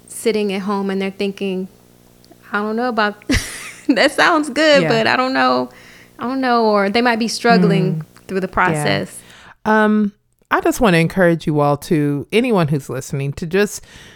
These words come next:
Speaker 2: allow yourself the space to grow.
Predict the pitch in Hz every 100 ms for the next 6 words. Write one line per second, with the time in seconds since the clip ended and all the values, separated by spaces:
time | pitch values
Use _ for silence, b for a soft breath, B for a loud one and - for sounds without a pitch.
0 | b b b _ _ - 185 170 170 196
1 | 277 277 247 226 - 175 - 165 - -
2 | 156 151 - - - - 143 95 73